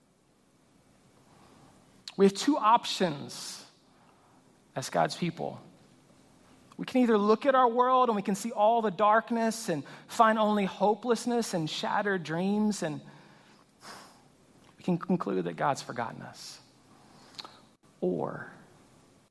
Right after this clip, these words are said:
we can look at our present darkness and we can remember God's past mercies, his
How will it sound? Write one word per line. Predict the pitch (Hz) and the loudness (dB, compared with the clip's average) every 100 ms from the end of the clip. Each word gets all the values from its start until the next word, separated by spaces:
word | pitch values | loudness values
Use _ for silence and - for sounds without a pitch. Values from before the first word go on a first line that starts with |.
| _ _ _ _ _ | _ _ _ _ _
we | |
can | - 143 | -6 -4
look | 151 143 | -4 -4
at | |
our | 95 | -6
present | - - 151 196 | -4 -6 -4 -6
darkness | 190 113 - - 123 - - - - - - - - - - _ _ - | -6 -6 -8 -10 -10 -12 -14 -16 -20 -20 -20 -20 -20 -20 -20 _ _ -16
and | 117 | -10
we | 120 | -8
can | - 143 | -6 -4
remember | 156 175 - - - - - - - - _ - | -2 -4 -6 -14 -18 -20 -20 -20 -20 -20 _ -12
God's | - - | -10 -10
past | - - - - - 80 | -10 -8 -6 -6 -6 -4
mercies, | 80 147 - - - - | -4 -4 -10 -12 -14 -10
his | 127 - | -10 -10